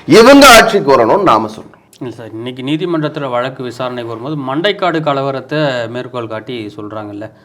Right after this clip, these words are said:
Speaker 2: அனுமதி கொடுக்க கூடாது மதுரையில் நடக்கிற மாநாட்டுக்கு அப்படின்னு சொல்லிட்டு பேசுறாங்க.
Speaker 1: அதாவது மதுரையில நடக்கக்கூடிய மாநாட்டுக்கும் மண்டைக்காடு கலவரத்துக்கும் எந்த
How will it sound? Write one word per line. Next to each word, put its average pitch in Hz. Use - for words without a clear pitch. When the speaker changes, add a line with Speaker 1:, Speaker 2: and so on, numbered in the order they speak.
Speaker 2:
அனுமதி 147
கொடுக்க 135
கூடாது 110
மதுரையில் 110
நடக்கிற 107
மாநாட்டுக்கு 104
அப்படின்னு 104
சொல்லிட்டு 101
பேசுறாங்க. 104
Speaker 1:
அதாவது 135
மதுரையில 131
நடக்கக்கூடிய 131
மாநாட்டுக்கும் 117
மண்டைக்காடு 123
கலவரத்துக்கும் 110
எந்த 110